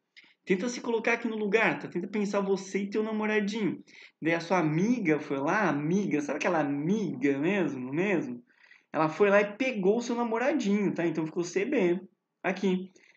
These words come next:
Do que que você fez? Foi lá e pegou o namari-, namoradinho dela, né?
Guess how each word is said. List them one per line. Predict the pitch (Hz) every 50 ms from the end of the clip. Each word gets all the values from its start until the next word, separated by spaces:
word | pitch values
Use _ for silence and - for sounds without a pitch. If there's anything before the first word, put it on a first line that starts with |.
| _ -
Do | 165 170
que | 170 226 220
que | 220
você | 196 196 190 190 - 170
fez? | 160 - - 208 254 277 254 208 196
Foi | - - 277 254 254
lá | 214 196
e | 196
pegou | 196 214 196 202
o | 196
namari-, | 190 196 196 196 202 196 196 190 185 -
namoradinho | 190 190 190 190 190 190 190 185 170 175 196 269
dela, | 330 294 214 175 175 175
né? | 175 185 196 196